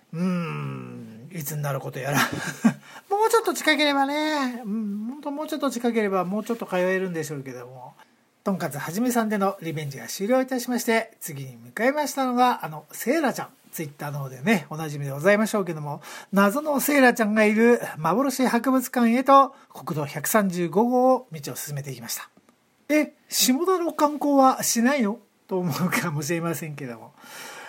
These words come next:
まあ、あの、以前ね、えー、下田観光をいたしまして、ペリーロードとかね、えー、道の駅、開国下田港なども寄りましたんで、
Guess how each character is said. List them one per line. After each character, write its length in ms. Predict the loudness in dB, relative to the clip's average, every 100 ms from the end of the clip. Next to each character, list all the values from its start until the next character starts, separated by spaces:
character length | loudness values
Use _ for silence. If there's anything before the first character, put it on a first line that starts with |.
| -10 4
ま 180 | 8 8
あ、 40 |
あ 40 |
の、 360 | 6 2 4 4
以 140 | 2
前 140 | 0 0
ね、 340 | 0 -2 -4 -6
え 100 | -4
ー、 40 |
下 240 | -2 0
田 340 | 2 2 0 -2
観 160 | -4 -4
光 160 | -6
を 60 | -6
い 60 | -6
た 120 | -6
し 80 | -6
ま 120 | -8
し 60 |
て、 140 | -8 -8
ペ 220 | -2 0
リ 200 | 2 2
ー 60 | 2
ロ 80 |
ー 40 | 0
ド 120 | -6
と 100 | -8
か 140 | -8
ね、 260 | -6 -6 -8 -16
え 340 | -10 -8 -8 -8
ー、 240 | -8 -2
道 20 | 0
の 80 | 0
駅、 320 | -2 -10 -8
開 200 | -8 -10
国 260 | -4 -4
下 280 | -2 -2 0
田 160 | 2 2
港 360 | 2 0 -4
な 100 | -6
ど 100 | -8
も 200 | -8 -8
寄 100 | -8
り 100 | -8
ま 120 | -8 -10
し 80 |
た 80 | -14
ん 60 |
で、 80 | -20